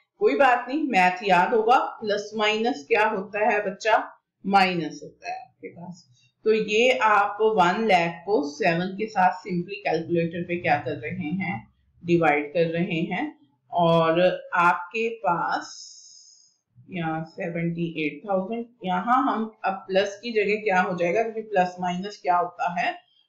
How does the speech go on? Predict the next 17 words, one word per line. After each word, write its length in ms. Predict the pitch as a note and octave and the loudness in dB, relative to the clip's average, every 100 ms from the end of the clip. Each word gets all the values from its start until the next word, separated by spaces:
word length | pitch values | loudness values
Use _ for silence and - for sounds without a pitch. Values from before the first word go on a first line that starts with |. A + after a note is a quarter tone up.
| - | -12
Minus 600 | G3+ G3+ F#3+ F3 D#3 D#3+ - | 0 2 2 2 -2 -4 -12
होता 180 | - | -10
है। 100 | D#3+ E3+ | -6 -2
ये 400 | F3 F3 F3 E3 D#3+ | 2 4 4 2 0
आपके 340 | D3+ - E3 | 0 -2 -10
पास 400 | D#3+ D3+ C#3 - _ E3+ | -4 -2 -2 -4 _ -4
point 520 | D#3+ D#3+ E3+ E3+ - | 0 2 2 0 -6
जो 200 | E3 E3 | -4 -2
है 120 | D#3+ D#3+ | -2 -2
बहुत 360 | D#3 D3+ D3+ - | -6 -6 -8 -10
अच्छा 320 | - - F3+ F#3 | -18 -6 0 0
आया 300 | E3+ E3 D#3+ | 0 -2 -2
है 160 | E3 E3 | -2 -6
समझने 480 | E3 D#3 D#3 - D#3 | -8 -10 -8 -10 -10
के 140 | D3+ D3 | -10 -8
लिए, 300 | - E3+ F4+ - - _ | -6 -6 -6 -10 -20 _
कि 60 | - | -4